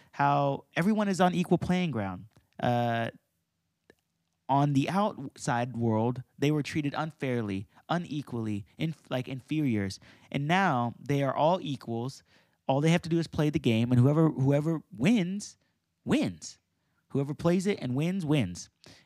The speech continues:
And then the other people, they die. And, um, unfortunately, when they, again, when they started playing, they didn't know that, uh,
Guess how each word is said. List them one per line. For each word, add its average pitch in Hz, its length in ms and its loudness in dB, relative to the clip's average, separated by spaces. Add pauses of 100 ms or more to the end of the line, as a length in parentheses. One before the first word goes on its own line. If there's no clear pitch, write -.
And 117 100 -4
then 123 80 0
the 127 140 0
other 139 100 0
people, 135 540 0 (240)
they 117 640 -4 (280)
die. 95 380 -2 (800)
And, 127 380 2
um, 113 340 -2 (320)
unfortunately, 151 720 2 (320)
when 147 160 -2
they, 131 260 0 (180)
again, 120 380 0
when 120 140 -2
they 113 80 0
started 147 320 0
playing, 127 380 -6
they 113 120 2
didn't 117 440 2
know 107 480 0 (200)
that, 110 480 -4 (540)
uh, 101 380 0